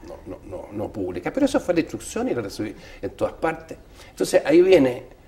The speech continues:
una influencia en el manejo de todas estas cosas que era la americana. O sea, la ali-, el, el alineamiento de Chile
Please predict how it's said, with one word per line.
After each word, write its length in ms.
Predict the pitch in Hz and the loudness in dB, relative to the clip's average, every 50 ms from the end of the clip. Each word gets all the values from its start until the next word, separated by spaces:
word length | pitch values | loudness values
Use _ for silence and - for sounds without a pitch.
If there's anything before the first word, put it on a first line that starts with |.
| - - - - - - - - | -20 -20 -20 -20 -20 -20 -4 2
una 140 | - 147 | 6 8
influencia 540 | 175 - - - 190 165 139 - - - - - | 8 6 8 8 8 8 8 6 0 -4 -4 -4
en 140 | - - | -4 -4
el 60 | 98 - | -4 -4
manejo 360 | 98 110 - 285 - 165 - | 0 0 0 2 4 4 4
de 60 | - | 4
todas 160 | - 277 - | 2 0 -2
estas 160 | - - - | -2 -8 -12
cosas 280 | - - 277 - - - | -12 -14 -8 -8 -8 -4
que 80 | - 302 | -4 0
era 80 | 269 269 | 0 0
la 40 | |
americana. 400 | 262 240 196 226 - 320 - - - - - - - - - - - - - _ - - _ _ _ _ - - - - - - - - - | 0 0 -2 -2 -2 -4 -4 -4 -10 -16 -20 -20 -20 -20 -20 -20 -20 -20 -20 _ -20 -20 _ _ _ _ -20 -20 -20 -20 -20 -20 -20 -20 -8
O 20 | 113 | -4
sea, 160 | 120 - - - - - - - - - - - _ - - - - - | -2 -2 -2 -4 -18 -20 -20 -20 -20 -20 -20 -20 _ -10 -10 -10 -4 0
la 140 | 285 277 139 | 4 4 4
ali-, 260 | - 269 262 - - - | 6 4 2 2 0 -4
el, 280 | - 131 117 120 117 - | -2 0 0 -2 -2 -4
el 140 | - 117 117 | -2 0 0
alineamiento 640 | 120 110 113 110 110 104 120 156 202 - - - 151 | 0 2 2 0 2 2 2 0 0 0 -2 0 0
de 140 | 120 107 - | 2 0 0
Chile 480 | - - 170 165 117 92 85 - - | -2 -4 -2 -2 -2 -2 -4 -8 -12